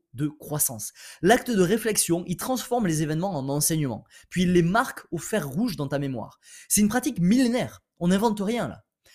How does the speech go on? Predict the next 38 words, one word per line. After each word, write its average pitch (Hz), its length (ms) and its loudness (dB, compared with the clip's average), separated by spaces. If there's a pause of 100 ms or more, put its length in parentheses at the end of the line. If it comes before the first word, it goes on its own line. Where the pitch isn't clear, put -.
C'est - 100 0
une 185 80 4
pratique 214 300 0
millénaire 202 500 2
que 180 80 0
l'on 156 140 0
retrouve 180 340 -2 (220)
dans 175 160 2
toutes 254 280 0
les 190 120 -2
cultures 190 400 -2
depuis 202 400 -4
la 147 160 -2
nuit 185 160 2
des 170 100 6
temps, 139 160 -4
celle 190 220 0
de 165 80 -2
faire 185 160 -2
le 151 100 2
jour, 175 240 -2
du 165 160 -2
journaling 214 500 0
le 156 140 2
soir. 160 440 -4 (360)
Se - 140 -2
préparer 269 320 2
le 220 80 2
matin 202 180 0
et 196 100 0
réfléchir 185 440 -2
le 147 80 0
soir, 226 260 -4
c'est - 140 -4
d'ailleurs 185 260 2 (340)
un 165 80 2
des 170 140 4
piliers 262 640 -2